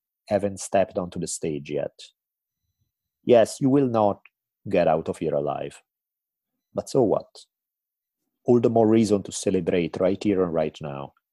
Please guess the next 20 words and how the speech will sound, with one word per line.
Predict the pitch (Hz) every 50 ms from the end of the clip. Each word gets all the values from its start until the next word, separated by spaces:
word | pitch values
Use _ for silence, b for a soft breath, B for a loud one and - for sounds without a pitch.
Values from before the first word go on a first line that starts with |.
| _ _ _ _ _ _ _ _ _ _ _ _ _ _ _ _ _ _ -
Let's | - - - - _
pop | - 117 113 110 -
the | 123
champagne | - - - 120 117 104 - 110 98 95 92 85 82
before | 90 85 - - 95 87 87
all | 87 95 101 90
hell | - 98 90 85
breaks | 82 80 82 80 73 - - -
loose. | - 69 73 73 73 - - _ _ _ _ _ _ _ _ _ _ _ _ _ _
Squeeze | - - - - - 113 107 95 92 - - _ -
every | 120 113 117 127 127
last | 117 110 107 107 - - - -
ounce | 104 101 104 104 101 - -
of | 101 - -
orgasmic | 107 95 98 98 107 98 92 - 104 95 - -
ecstasy | 98 92 - - - - 90 - 92
from | - - 101 90 92
the | 92
present | - - 98 90 85 - 82 78 76
moment. | 78 76 71 71 71 71 73 80 - -